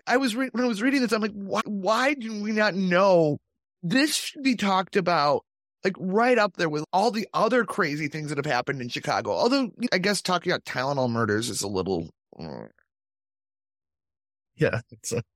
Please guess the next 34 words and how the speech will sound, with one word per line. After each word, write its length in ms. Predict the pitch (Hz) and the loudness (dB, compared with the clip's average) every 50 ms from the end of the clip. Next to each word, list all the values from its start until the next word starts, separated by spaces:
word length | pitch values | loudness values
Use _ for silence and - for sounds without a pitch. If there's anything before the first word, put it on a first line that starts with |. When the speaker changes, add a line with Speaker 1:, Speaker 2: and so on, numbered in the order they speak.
| _ _ _ _ _ _ - - | _ _ _ _ _ _ -2 0
Speaker 2:
yeah, 220 | 208 - - 135 - | 0 2 0 0 -2
it's 140 | - 165 - | -2 0 0
a 60 | 240 | 0
little 500 | 165 156 147 143 139 143 139 131 127 131 - _ _ _ _ _ _ _ _ _ _ _ _ _ _ _ - | 2 2 2 4 4 4 4 4 2 0 -4 _ _ _ _ _ _ _ _ _ _ _ _ _ _ _ 0
bit 120 | 123 110 | 0 2
of 80 | 113 104 | 2 2
a 80 | 107 | 0
bummer, 360 | 98 87 90 92 101 107 95 92 | 0 0 0 2 2 0 0 -2
but 180 | 85 76 65 | -2 -4 -4
it's, 380 | 78 98 87 - - - - - _ _ - | -6 -6 -8 -8 -10 -10 -12 -16 _ _ 0
ugh, 200 | 110 117 110 101 - - - - _ _ _ _ _ _ _ _ | 0 2 2 0 -2 -6 -10 -16 _ _ _ _ _ _ _ _
it 220 | - 123 113 110 | 0 2 4 4
is 260 | 113 110 107 101 - - | 4 2 0 0 -4 -6
fascinating 680 | - - 87 78 95 - - 95 90 - 92 98 95 98 | -6 -6 -6 -6 -6 -6 -6 -6 -6 -6 -8 -10 -10 -10
how 220 | 104 101 101 98 | -8 -8 -8 -6
it 260 | 92 101 101 101 101 - _ _ _ - | -8 -8 -10 -12 -14 -20 _ _ _ -12
rolled 300 | - 107 101 101 98 87 | -8 -6 -4 -4 -4 -4
out. 380 | 85 78 78 82 82 - - - _ _ _ _ _ _ _ _ _ _ _ _ _ _ _ _ _ - | -4 -6 -6 -8 -10 -14 -18 -20 _ _ _ _ _ _ _ _ _ _ _ _ _ _ _ _ _ 0
Speaker 1:
Thank 240 | 311 311 349 339 | 0 0 2 2
you 100 | 339 339 | 2 2
for 100 | - 320 | 2 2
listening, 400 | 320 370 392 - - 339 254 214 | 2 2 2 2 0 0 2 2
everybody. 440 | 196 185 220 208 185 220 254 320 339 349 | 2 2 2 2 2 2 4 4 2 0
If 120 | 254 - | 0 0
you 380 | 214 233 247 254 262 262 277 - - - | 2 2 4 4 4 2 0 0 0 2
liked 800 | 185 190 196 202 208 208 202 196 196 226 311 - _ - - - | 4 4 4 4 4 4 4 4 2 2 0 -4 _ -16 -14 -8
this 200 | 196 233 226 - | -6 -6 -6 -4
podcast 640 | - 226 220 202 202 208 202 - 208 202 214 208 - | -2 0 2 2 2 0 0 0 0 0 -2 -2 -4
today, 360 | - 214 196 208 214 254 302 277 | -2 -2 0 0 0 0 -2 -2
this 180 | 202 190 - | -2 -4 -2
episode, 600 | - - 190 - - 208 - - 214 220 254 330 - _ - - _ _ _ _ _ _ _ _ _ _ | -2 -2 -2 -2 -4 -4 0 0 0 0 0 -2 -6 _ -20 -20 _ _ _ _ _ _ _ _ _ _
be 100 | - 180 | -10 -8
sure 480 | 175 - - - 240 220 220 240 294 320 | -6 -4 -2 2 4 4 6 6 4 2
to 760 | - - - - - 202 190 185 190 190 190 185 185 196 208 | 2 0 0 2 2 2 2 2 2 2 4 4 2 2 0